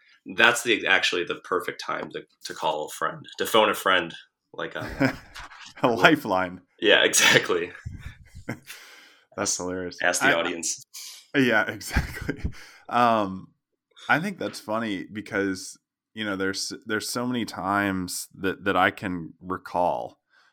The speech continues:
Speaker 2: of, like, should I put this, you know, in this, um, just a,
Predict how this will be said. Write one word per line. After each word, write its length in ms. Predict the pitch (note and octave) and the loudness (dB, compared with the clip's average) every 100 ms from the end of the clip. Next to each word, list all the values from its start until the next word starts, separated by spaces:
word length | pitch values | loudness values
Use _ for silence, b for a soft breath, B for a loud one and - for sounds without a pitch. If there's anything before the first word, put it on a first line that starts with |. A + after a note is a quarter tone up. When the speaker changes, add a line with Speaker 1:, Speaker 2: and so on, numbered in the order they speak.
| b | b
Speaker 2:
of, 220 | - G2 F2+ | -2 -2 2
like, 400 | F2 E2+ E2 - | 2 2 0 -6
should 280 | - A2 | -2 2
I 120 | G#2 F#2+ | 4 2
put 300 | - F#2+ G2 | 0 -4 0
this, 540 | F#2 F2 E2+ - - - | 0 0 -2 -10 -12 -14
you 100 | F#2+ | -10
know, 300 | D#2+ D#2 - | -6 -8 -10
in 240 | - F#2+ F2+ | -10 -8 -6
this, 420 | F2 E2 - - _ | -6 -6 -10 -14 _
um, 440 | D#2+ C#2+ C2+ - - _ | -10 -10 -12 -16 -20 _
just 220 | - F#2 | -12 -8
a, 200 | F#2 F2+ | -6 -6